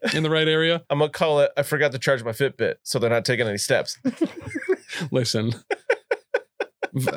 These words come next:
Speaker 1: had some, I don't know if you were on that walk, but had some really, really, really touchy moments with a, with a child that forgot their Fitbit and was losing their mind.
Speaker 2: I was not on that walk, thankfully.
Speaker 1: Yeah,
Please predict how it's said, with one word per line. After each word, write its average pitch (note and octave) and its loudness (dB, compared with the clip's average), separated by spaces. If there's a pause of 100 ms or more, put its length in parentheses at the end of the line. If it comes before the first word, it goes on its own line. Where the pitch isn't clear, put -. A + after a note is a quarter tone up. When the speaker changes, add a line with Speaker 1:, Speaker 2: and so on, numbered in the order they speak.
(140)
Speaker 1:
had C3 0
some, B2 0 (200)
I - 0
don't C3+ 2
know C3+ 2
if B2 -2
you B2 2
were B2+ 2
on A#2+ 2
that A2+ -2
walk, A#2 0
but A2+ 0 (680)
had C#3+ 2
some B2 2
really, C#3+ 2
really, C3 0
really B2 2
touchy B2 0
moments A#2+ 0
with A2+ -2
a, A2 0
with A2+ -2
a G#2 -2
child A2+ 0
that A2+ -2
forgot A2+ -2
their A2+ 0
Fitbit A2 -2
and A2 -2
was A2 -2
losing A2+ 2
their G#2 0
mind. G#2 2
Speaker 2:
I - 0
was C#3 0
not C3 2
on B2 0
that A2+ 2
walk, G#2+ 2
thankfully. A#2+ 2
Speaker 1:
Yeah, G#2+ 2